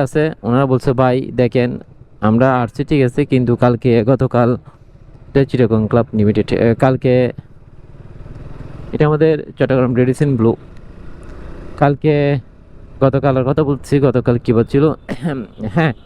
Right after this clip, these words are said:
বুধবার, বুধবার ওনারা, বুধবার ওনারা নাকি সেল করে দিয়ে কুষ্টিয়া, যারা,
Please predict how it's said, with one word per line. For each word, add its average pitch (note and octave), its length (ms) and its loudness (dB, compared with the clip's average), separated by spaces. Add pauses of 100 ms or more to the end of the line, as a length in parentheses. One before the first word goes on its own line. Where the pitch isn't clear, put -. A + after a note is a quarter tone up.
(140)
বুধবার, C3+ 340 2 (720)
বুধবার B2+ 300 2
ওনারা, C3+ 360 0 (3250)
বুধবার B2+ 360 4
ওনারা C3 280 -2
নাকি C#3+ 160 -2
সেল C#3 220 0
করে B2+ 180 0
দিয়ে B2+ 140 2
কুষ্টিয়া, B2 340 0
যারা, A#2 260 2